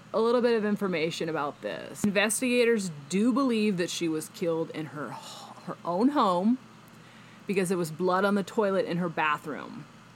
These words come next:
that was first spotted by her mom.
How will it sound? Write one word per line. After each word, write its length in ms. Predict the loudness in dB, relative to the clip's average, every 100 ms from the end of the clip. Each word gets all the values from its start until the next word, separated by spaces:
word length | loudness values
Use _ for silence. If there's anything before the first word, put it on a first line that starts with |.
| -8
that 100 | -4
was 160 | -4 -6
first 580 | -2 0 2 0 -2 -8
spotted 540 | -2 2 2 0 -2
by 160 | -2 -2
her 120 | -4
mom. 640 | -2 -2 -2 -6 -10